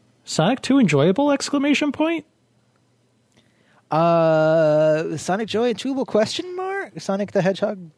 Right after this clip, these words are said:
Speaker 2: Two, question mark? Uh, enjoyable, question mark? Um, did you have any plans to see this thing?
Speaker 1: Hit me. What you got? Lay it on me, Michael.
Speaker 2: Uh, I liked it.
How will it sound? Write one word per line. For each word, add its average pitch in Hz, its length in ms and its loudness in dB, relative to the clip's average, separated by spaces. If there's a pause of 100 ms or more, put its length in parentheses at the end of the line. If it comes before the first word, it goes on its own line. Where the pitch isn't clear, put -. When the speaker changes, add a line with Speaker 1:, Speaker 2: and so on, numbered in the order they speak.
Speaker 2:
Two, 226 320 -10
question 233 400 -12
mark? 262 100 -18 (200)
Uh, 403 200 6
enjoyable, 196 340 4
question 208 300 -4
mark? 214 240 -4
Um, 156 380 -2 (140)
did - 180 -4
you 214 120 -2
have 277 120 0
any 277 140 -2
plans 233 280 -4
to 202 80 -6
see 175 160 0
this 240 160 -4
thing? 269 300 -8 (540)
Speaker 1:
Hit 160 180 -2
me. 139 220 -2 (200)
What 135 160 -2
you 151 60 -2
got? 143 340 0 (300)
Lay 135 100 2
it 139 60 2
on 165 160 2
me, 147 80 2
Michael. 135 320 4
Speaker 2:
Uh, 120 60 0 (720)
I 285 220 2
liked 277 360 2
it. 104 240 -2